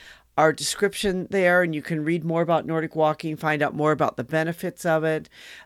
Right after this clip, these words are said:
Uh, there's lots of great YouTube videos out there. There's an American Nordic Walking Association. There's some in Europe. And,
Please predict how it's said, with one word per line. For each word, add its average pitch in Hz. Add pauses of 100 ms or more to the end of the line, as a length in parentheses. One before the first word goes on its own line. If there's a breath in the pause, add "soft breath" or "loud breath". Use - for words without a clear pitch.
Uh, 151
there's 147
lots 170
of 180
great 160
YouTube 151
videos 170
out 156
there. 151
There's 131
an 127
American 147
Nordic 135
Walking 151
Association. 143
There's 127
some 127
in 127
Europe. 165 (600 loud breath)
And, 135